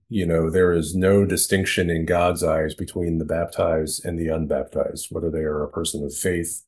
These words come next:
of any faith, or not. But in addition to, you know, what we've already said about the significance of baptism in the life of the church,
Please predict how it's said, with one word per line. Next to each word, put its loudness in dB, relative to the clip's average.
of -8
any 4
faith, -4
or 2
not. 0
But 8
in 10
addition 8
to, 8
you 8
know, 8
what 6
we've 2
already 6
said 8
about 4
the -6
significance 2
of -4
baptism 0
in -2
the -4
life -2
of -8
the -8
church, 2